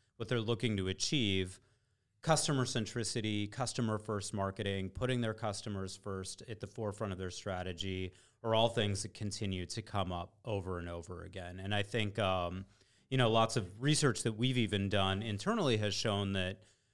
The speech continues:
uh, customer focused marketing is just something that is, is top of mind. And I think it is intuitive. Obviously,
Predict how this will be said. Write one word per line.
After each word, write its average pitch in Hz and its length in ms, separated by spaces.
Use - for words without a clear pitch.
uh, 98 260
customer 151 380
focused 117 320
marketing 98 400
is 87 140
just 101 160
something 95 420
that 92 280
is, 95 420
is 113 180
top 101 360
of 95 120
mind. 85 380
And 90 120
I 107 120
think 110 280
it 120 120
is 110 180
intuitive. 95 540
Obviously, 92 600